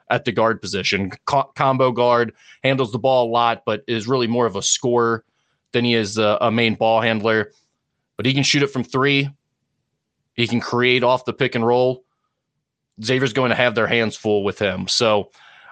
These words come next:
I want to hear what you guys think about all of those things. Go ahead and load 'em up.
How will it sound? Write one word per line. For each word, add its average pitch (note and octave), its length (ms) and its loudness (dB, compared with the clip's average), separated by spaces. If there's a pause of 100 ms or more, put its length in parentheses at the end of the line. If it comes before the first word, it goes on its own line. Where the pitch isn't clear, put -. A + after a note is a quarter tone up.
(120)
I C3+ 100 2
want F#3 100 4
to F#3+ 60 2
hear F#3+ 100 4
what F3 200 -2
you E3+ 80 -2
guys D3+ 280 2
think D3+ 220 -2
about C#3 240 2
all D3+ 220 2
of C#3 120 -4
those C#3 220 2
things. A#2 260 -2
Go D#3 140 2
ahead G#3 120 0
and E3+ 80 -2
load F3 160 2
'em D#3 100 0
up. D3 280 2